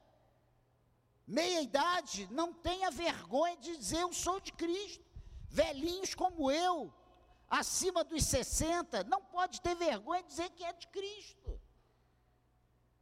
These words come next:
Nós somos lavados e remidos pelo sangue de Jesus, estamos nesse mundo, mas não somos desse mundo.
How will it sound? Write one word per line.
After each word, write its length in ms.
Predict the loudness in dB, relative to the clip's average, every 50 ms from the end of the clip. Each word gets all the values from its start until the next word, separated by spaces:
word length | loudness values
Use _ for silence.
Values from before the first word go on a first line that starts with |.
| _ _ _ _ _ _ _ _ _ _ _ _ _ _ _ _ _ _ _ _ _ _ _ _ _ _ -4
Nós 240 | 0 0 2 2 2
somos 460 | 2 4 4 4 4 2 0 0 2
lavados 600 | 4 4 4 4 4 4 4 4 4 4 0 -4
e 20 | -4
remidos 600 | -2 0 0 0 0 2 2 2 2 0 -4 -2
pelo 260 | 0 0 0 0 -2
sangue 460 | -4 0 2 2 2 2 0 -4 -8
de 160 | -8 -6 -6 -4
Jesus, 600 | -2 0 -2 0 0 2 2 4 2 2 -2 -6 -16 -18 -4 0
estamos 640 | 2 2 2 2 2 4 4 4 4 2 -2 -2
nesse 280 | -2 -2 0 0 -2 -2
mundo, 320 | 0 2 2 2 2 4
mas 160 | 4 4 4 4
não 160 | 4 0 0
somos 520 | 0 2 4 4 4 4 2 0 -6 -10
desse 320 | -8 -8 -8 -6 -6 -6 -2
mundo. 680 | 0 0 0 0 -2 -4 0 2 2 2 2 2 -2